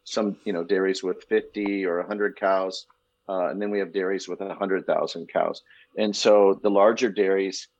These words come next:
are more prone toward the need for enterprise software solutions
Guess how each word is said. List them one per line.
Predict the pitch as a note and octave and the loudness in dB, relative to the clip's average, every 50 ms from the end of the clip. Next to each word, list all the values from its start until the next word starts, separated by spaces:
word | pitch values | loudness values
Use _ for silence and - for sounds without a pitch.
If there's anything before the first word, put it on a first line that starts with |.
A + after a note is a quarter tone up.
| _ _ _ _ _ _ | _ _ _ _ _ _
are | - G2+ G2+ | -2 -2 0
more | G2+ G2+ G2+ G#2+ G#2+ A2 A2 A2 G#2+ - - _ _ _ _ _ - | 0 0 0 2 4 4 4 4 4 2 -2 _ _ _ _ _ -12
prone | - - A2 A2 A2 A2 A2 G#2+ G#2+ G#2+ - | -6 -4 -2 -2 -2 -2 -6 -8 -10 -12 -14
toward | - - - G#2 G#2 G#2 G#2 G#2 G2+ _ _ | -18 -8 -2 2 2 4 2 2 -2 _ _
the | - F2 G2 | -8 -6 -6
need | F#2+ F#2 G2+ G#2+ G#2+ G2+ - | -4 -2 -4 -4 -4 -4 -4
for | - G2 - | -4 -2 -2
enterprise | G2+ G#2 G#2 G2+ - - G2 F#2 F#2 - | 0 0 -2 0 2 2 2 2 2 0
software | - F#2+ F2 F2+ - - F#2 | 0 2 2 0 0 -4 -6
solutions | - - - F2+ F#2 F#2+ F#2+ - - G2+ F#2+ F#2 - - | -6 -6 -6 -4 -4 -4 -4 -4 -6 -8 -8 -8 -8 -12